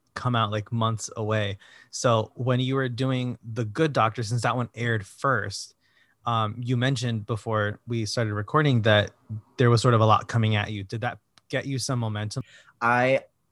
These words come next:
Speaker 2: I do think that The Good Doctor really, it, it had a huge impact on, on me and my career. It,
Speaker 1: Mm.
Speaker 2: it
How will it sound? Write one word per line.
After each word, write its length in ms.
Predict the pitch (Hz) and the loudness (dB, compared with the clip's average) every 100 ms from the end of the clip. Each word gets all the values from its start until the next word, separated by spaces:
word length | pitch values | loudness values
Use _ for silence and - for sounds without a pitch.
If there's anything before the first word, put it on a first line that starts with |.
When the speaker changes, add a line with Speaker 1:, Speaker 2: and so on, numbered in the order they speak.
| - | -4
Speaker 2:
I 140 | 117 | -2
do 760 | 117 101 117 117 113 117 117 110 | -2 -2 -2 2 2 2 2 0
think 440 | - - 104 95 | -6 0 0 0
that 460 | 104 98 95 90 - | -2 2 2 2 -2
The 120 | 104 | -6
Good 220 | 98 95 87 | -2 0 2
Doctor 600 | 95 90 - 95 90 82 | 4 2 0 -2 -2 -4
really, 680 | 87 92 92 90 85 82 - _ _ _ _ _ _ _ _ _ _ - | -4 0 0 0 -2 -4 -8 _ _ _ _ _ _ _ _ _ _ -4
it, 160 | 107 104 | -2 2
it 100 | 123 | 4
had 160 | 139 | 6
a 40 | 113 | 4
huge 360 | 101 120 107 | 2 2 4
impact 420 | 95 90 85 78 - | 2 0 -4 -6 -6
on, 240 | 87 82 - | -4 -4 -4
on 180 | 87 | -4
me 100 | 82 | -2
and 80 | 80 | -4
my 100 | 78 | -6
career. 340 | 73 80 71 71 | -8 -10 -8 -6
It, 300 | 90 82 92 | -8 -8 -8
Speaker 1:
Mm. 180 | 123 | -4
Speaker 2:
it 180 | 101 92 | -4 -4